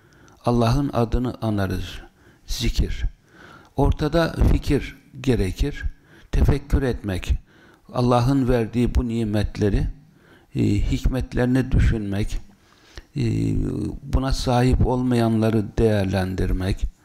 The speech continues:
Allah'ın nimetlerini takdir etmek.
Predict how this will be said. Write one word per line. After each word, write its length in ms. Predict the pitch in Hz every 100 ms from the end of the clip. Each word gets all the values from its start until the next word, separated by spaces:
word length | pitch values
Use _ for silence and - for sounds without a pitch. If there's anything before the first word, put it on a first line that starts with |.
| _ _ - - - _ -
Allah'ın 520 | 123 123 123 131 120
nimetlerini 840 | 120 117 120 110 113 113 127 -
takdir 480 | 123 107 - 123 110
etmek. 540 | 92 - 101 92 -